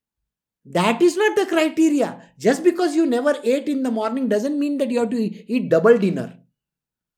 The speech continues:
Okay? And then, uh, "Guruji, I didn't get up in the morning, that's why I'm having brunch." Breakfast and lunch combined together to make a brunch. No,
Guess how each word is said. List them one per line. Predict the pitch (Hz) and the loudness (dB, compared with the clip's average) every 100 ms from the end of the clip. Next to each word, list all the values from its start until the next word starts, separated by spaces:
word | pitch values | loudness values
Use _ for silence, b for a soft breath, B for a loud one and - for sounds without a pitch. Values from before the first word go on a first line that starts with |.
| _ _ | _ _
Okay? | 190 220 339 269 B B B | -8 -6 -6 -6 B B B
And | 190 208 | -2 2
then, | 247 180 - _ | 2 0 -8 _
uh, | - 185 196 185 | -2 2 2 2
"Guruji, | 220 285 269 208 - - | 2 2 2 -4 -6 -6
I | 180 | -2
didn't | 240 247 | 0 0
get | 208 240 | 2 2
up | 233 | 2
in | 220 | 0
the | 208 170 | 0 0
morning, | 175 202 | 0 -2
that's | 180 175 | -2 0
why | 208 | -2
I'm | 196 151 | -2 -2
having | 160 208 135 | -2 -2 -2
brunch." | 156 170 202 175 - - _ b b | 0 2 0 -2 -8 -14 _ b b
Breakfast | 139 180 180 - 247 240 247 | -2 0 0 -4 -4 -2 0
and | 214 196 | 0 2
lunch | 196 226 - | 0 0 -4
combined | 196 196 202 214 214 | -4 -2 2 2 2
together | 185 196 196 | 0 0 0
to | 202 | 0
make | 185 180 | -2 -2
a | 180 | -4
brunch. | 127 156 151 - | -2 -2 -2 -8
No, | 135 185 208 - | -2 2 2 -2